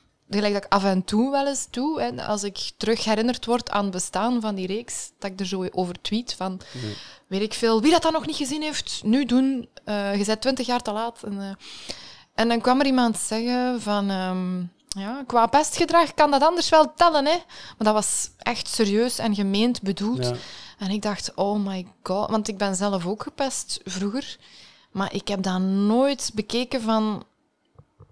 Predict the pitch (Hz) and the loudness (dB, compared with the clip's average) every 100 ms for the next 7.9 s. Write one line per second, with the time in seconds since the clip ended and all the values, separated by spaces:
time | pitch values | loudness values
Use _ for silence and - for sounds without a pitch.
0 | _ - 214 185 208 269 247 208 285 311 | _ -4 -2 0 2 4 2 0 -4 -6
1 | 233 247 294 220 208 202 190 190 190 185 | -8 -8 -10 -6 -4 -2 -2 -2 -4 -6
2 | - _ _ _ _ - 214 202 196 196 | -10 _ _ _ _ -10 -4 -2 -2 -2
3 | - 196 175 196 - 247 247 247 - - | -4 -4 -6 -8 -6 0 0 -2 -6 -20
4 | - - - - - - - _ _ _ | -20 -16 -14 -14 -16 -20 -20 _ _ _
5 | _ 123 - - 294 277 262 - 269 226 | _ -4 -2 -2 0 0 -2 -2 -4 -4
6 | 277 285 269 214 - 208 240 - 208 220 | -2 -2 -2 -6 -6 -4 -4 -6 0 2
7 | 214 208 - 202 - 226 - - | 2 0 -4 -4 -2 -4 -4 -8